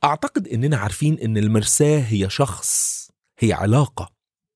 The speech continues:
إحنا بندور على علاقة ثابتة بنتمنى إنها تحصل. خلينا نسميها علاقة لا يمكن خسارتها. لكن كلمة مرساة مش بتوصف علاقاتنا النهاردة،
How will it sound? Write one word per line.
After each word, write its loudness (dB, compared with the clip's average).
إحنا -2
بندور 2
على -4
علاقة 0
ثابتة 0
بنتمنى 2
إنها 2
تحصل. -4
خلينا 0
نسميها 2
علاقة 0
لا 4
يمكن 2
خسارتها. -2
لكن 2
كلمة -4
مرساة 2
مش -6
بتوصف 0
علاقاتنا 0
النهاردة، -2